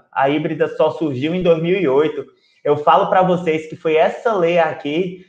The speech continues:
que trouxe mudanças gigantescas pro mundo dos trabalhadores rurais,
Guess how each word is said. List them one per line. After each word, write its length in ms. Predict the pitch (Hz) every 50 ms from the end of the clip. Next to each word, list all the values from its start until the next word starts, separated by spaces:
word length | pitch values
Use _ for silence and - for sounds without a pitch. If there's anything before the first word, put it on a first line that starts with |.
| _ _ _
que 100 | - 170
trouxe 320 | - 180 180 175 180 180
mudanças 500 | 180 175 190 165 143 160 165 170 175 151
gigantescas 920 | 135 175 196 185 214 208 202 208 - 160 156 170 180 175 - - - 110 - _ _ _ _ _ _ _ _
pro 160 | - 175 180
mundo 320 | 165 151 170 190 190 180 170
dos 240 | 147 160 156 - -
trabalhadores 720 | 165 160 165 165 160 156 156 143 139 147 147 147 147 -
rurais, 760 | 151 147 117 110 113 117 123 127 131 127 123 120 - -